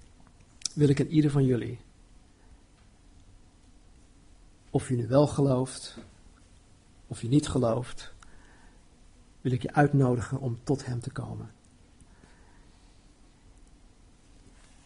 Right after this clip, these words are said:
In ieder opzicht waarin je vanmorgen van binnen in honger hebt,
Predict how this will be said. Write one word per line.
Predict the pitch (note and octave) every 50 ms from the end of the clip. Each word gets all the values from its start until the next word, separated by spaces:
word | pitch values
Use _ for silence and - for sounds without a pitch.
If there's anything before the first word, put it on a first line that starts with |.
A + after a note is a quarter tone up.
| - - -
In | - D#3+ D3+ - -
ieder | G3+ G#3 G3+ -
opzicht | - G3 - - - D3+ D3 F3 - - - - - - - - - - - - - - - - - - - - - - - - - - - - - - - - - - -
waarin | D3 C#3 D3 D3 D3+ D#3
je | D3+ D3
vanmorgen | - D3+ D3 D3 D3+ D3+ D3 - D3
van | C3 - - C#3+ C3+ C3 B2
binnen | B2 E3 E3+ E3 D#3+ D#3 D3+ D3 C#3+ D3 - - - - - - - - - - - - - - -
in | - E3+ E3 D#3+ D3+ D3+ D3+ D3 D3+ - - - - -
honger | - - B2+ C#3+ D#3+ E3 D#3+ D3 G#2+
hebt, | G#2 A2 G#2+ - - - - - -